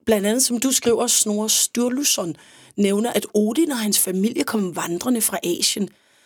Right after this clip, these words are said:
Så jeg synes, der er et eller andet spændende over, at, øh, Odin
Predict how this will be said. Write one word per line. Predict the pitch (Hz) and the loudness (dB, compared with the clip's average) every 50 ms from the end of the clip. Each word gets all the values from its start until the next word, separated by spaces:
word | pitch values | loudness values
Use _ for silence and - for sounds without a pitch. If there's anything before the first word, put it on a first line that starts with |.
| _ _ _ | _ _ _
Så | - - - 220 | -2 2 2 2
jeg | 214 - 214 | 2 2 2
synes, | - - 247 254 247 - | 0 2 2 0 0 2
der | - | 0
er | 254 240 | 0 2
et | - 226 | 2 0
eller | 233 240 233 226 | 0 0 0 0
andet | 220 247 269 | 0 0 0
spændende | - - - 196 190 208 233 262 277 | 0 0 0 0 0 0 -2 -2 0
over, | 202 202 196 - 240 240 - - | 0 0 2 2 0 0 0 0
at, | 208 202 196 - _ - - | -2 -2 -2 -4 _ -12 -8
øh, | 113 147 202 185 147 - - - - - - - - | -4 -2 -2 -2 -4 -6 -12 -10 -10 -10 -8 -4 0
Odin | 220 226 226 - 226 285 269 254 220 - | 2 2 2 2 0 0 0 0 -2 -4